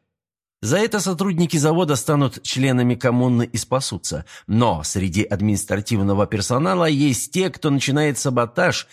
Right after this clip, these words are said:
из-за личной неприязни к Сюру. Выходец из вольных баронств,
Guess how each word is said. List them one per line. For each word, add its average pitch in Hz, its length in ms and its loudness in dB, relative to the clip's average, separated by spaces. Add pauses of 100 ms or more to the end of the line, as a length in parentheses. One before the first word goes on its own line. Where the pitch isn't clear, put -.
(100)
из-за 101 220 0
личной 104 360 0
неприязни 98 640 0
к - 80 -6
Сюру. - 400 -4 (640)
Выходец 160 640 -2
из 123 160 2
вольных 117 480 2
баронств, 113 560 0